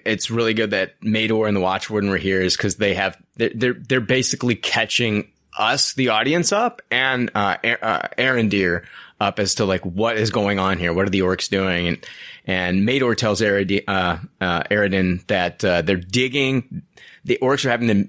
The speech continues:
dig, and they're also searching for something. And my guess is that they're looking for that sword that Theo is in possession of. Adar has them out there. Adar's their commander, and he's having them, um,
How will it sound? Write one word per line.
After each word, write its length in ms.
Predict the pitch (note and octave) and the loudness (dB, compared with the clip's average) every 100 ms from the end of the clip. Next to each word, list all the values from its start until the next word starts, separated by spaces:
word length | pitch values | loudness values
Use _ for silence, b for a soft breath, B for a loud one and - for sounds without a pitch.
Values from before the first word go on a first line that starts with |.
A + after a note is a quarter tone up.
| G#2 | -2
dig, 340 | F#2+ C3 B2 A2 | -2 0 0 -2
and 100 | A2 | 0
they're 120 | A2 | 0
also 240 | A#2+ A#2+ | 0 0
searching 720 | G2+ - - C3+ D#3 A#2+ G2 | -2 -2 0 -2 -2 -2 -2
for 120 | F2+ F2 | -2 0
something. 680 | - E2 D#2+ - G1+ A#2 - B B B | 0 -2 -4 -6 -6 -10 -14 B B B
And 340 | A2 G#2 G2+ - _ _ _ _ _ _ _ - | -2 0 0 -4 _ _ _ _ _ _ _ -2
my 200 | A#2 C#3 | 2 2
guess 280 | C#3+ C3+ - | 2 0 0
is 140 | G2+ | 0
that 160 | A2+ A#2+ | 0 0
they're 120 | G2 | 0
looking 380 | E2 B2+ C#3 A2+ | 0 0 0 0
for 180 | G#2+ G2 | 0 0
that 260 | F#2 - | 0 -2
sword 560 | - A2 C3+ F#2 G1+ - _ _ _ - | -2 0 0 -2 -6 -10 _ _ _ -4
that 360 | G2+ F2 - | 0 0 -2
Theo 640 | - - B2+ A2+ F2 E2+ - - | -6 -2 2 2 2 0 -2 -4
is 200 | G2+ G#2+ | 0 0
in 100 | F#2+ | 0
possession 480 | G#2 A2+ B2+ - | 0 0 0 0
of. 180 | D2+ C2 - | -2 -2 -2
Adar 420 | G#2 C3 A#2+ A2+ | 0 2 2 2
has 300 | A2 G#2+ G2+ | 0 0 0
them 180 | A2 A2+ | 0 2
out 240 | G#2 - | 0 -2
there. 400 | E2+ D2+ F2 G#2+ b b b b - | -2 -2 -2 -6 b b b b -4
Adar's 400 | F#2+ G#2 A2+ A2 | -2 0 0 0
their 100 | B2+ | 0
commander, 500 | C#3 A2+ G2 G2 G#2 | 0 0 0 2 2
and 120 | F#2+ | 2
he's 160 | G#2 | 0
having 380 | G#2 G2 G2 G2+ | 0 -2 -2 -2
them, 340 | G2 F#2+ F#2+ - B B B B B _ - | 0 0 -2 -6 B B B B B _ -2
um, 600 | F2+ F2 E2+ E2+ F#2+ | 0 2 0 0 -2